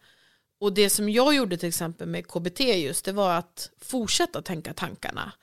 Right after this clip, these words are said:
Så jag skrev ju ner mycket. Och hade jag en fruktansvärd tanke som jag mådde dåligt av och fick ångest över,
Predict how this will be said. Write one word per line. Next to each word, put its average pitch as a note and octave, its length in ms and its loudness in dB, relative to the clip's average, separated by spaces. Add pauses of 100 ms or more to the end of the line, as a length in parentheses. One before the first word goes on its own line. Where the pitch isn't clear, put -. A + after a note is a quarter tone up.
(300)
Så - 140 -2
jag G3+ 100 6
skrev B3+ 360 2
ju A#3+ 80 2
ner A3+ 300 2
mycket. E2 500 -8 (260)
Och F3+ 460 2 (300)
hade A3 320 4
jag G3 100 6
en F3 80 0
fruktansvärd E3+ 600 -2
tanke E3 640 -4 (440)
som F#3+ 240 0
jag E3 140 2
mådde E3 200 -2
dåligt E3 440 0
av D3+ 220 0
och - 160 -6
fick E3+ 180 -2
ångest E3 420 -2
över, D3 380 -2